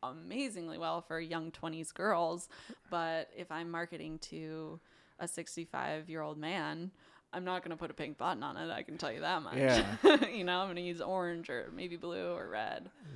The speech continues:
Speaker 2: That's so fascinating.
Speaker 1: Yeah, it's very interesting.
Speaker 2: That's so fascinating. It's, I feel like we're in this world right now too, where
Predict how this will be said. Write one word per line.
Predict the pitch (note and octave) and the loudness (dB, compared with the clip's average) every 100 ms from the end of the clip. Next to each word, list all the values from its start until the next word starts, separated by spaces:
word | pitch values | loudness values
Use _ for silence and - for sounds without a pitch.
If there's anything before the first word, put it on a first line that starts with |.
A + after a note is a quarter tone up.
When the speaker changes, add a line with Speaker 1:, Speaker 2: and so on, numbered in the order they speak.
| B2 | 4
Speaker 2:
That's | A#2+ C3 - | 4 6 6
so | - - A#2 A2+ A2 | 6 6 8 10 8
fascinating. | - A2 A#2 - A#2 G#2 F#2+ F#2+ A2 | 4 2 4 4 2 0 0 -2 -4
Speaker 1:
Yeah, | E3+ - - | -4 -6 -6
it's | F#3+ | -4
very | F#3 F#3+ B3+ A3 | 2 2 2 0
interesting. | D#3+ - - - | -6 -10 -12 -4
Speaker 2:
That's | B2+ A2+ | 0 2
so | - B2 | 6 6
fascinating. | A#2 B2+ B2+ - C3 B2 A#2 A#2 - - | 4 4 4 4 4 4 4 0 -2 2
It's, | B2+ - - - - _ _ _ _ _ _ - | 4 4 2 0 -10 _ _ _ _ _ _ 2
I | |
feel | B2+ - C#3 C#3+ | 2 6 10 12
like | C#3+ C#3 | 10 10
we're | C3 A#2+ | 8 8
in | B2+ | 8
this | B2 G#2+ | 6 6
world | A2+ A2+ A2+ | 8 8 10
right | A2+ G#2+ | 8 8
now | A2 G#2+ | 6 6
too, | - A#2+ A2+ | 6 8 8
where | G#2+ G#2 G#2 G#2 G#2 G2+ | 8 10 12 10 10 6